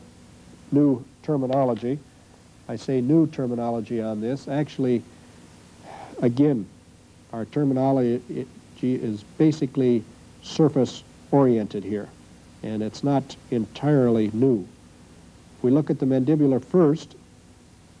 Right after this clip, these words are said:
we'll find that it is a five-cusp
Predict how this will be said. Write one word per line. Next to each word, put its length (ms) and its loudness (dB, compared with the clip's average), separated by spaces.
we'll 120 -2
find 280 0
that 100 0
it 120 0
is 180 0
a 80 0
five-cusp 1120 0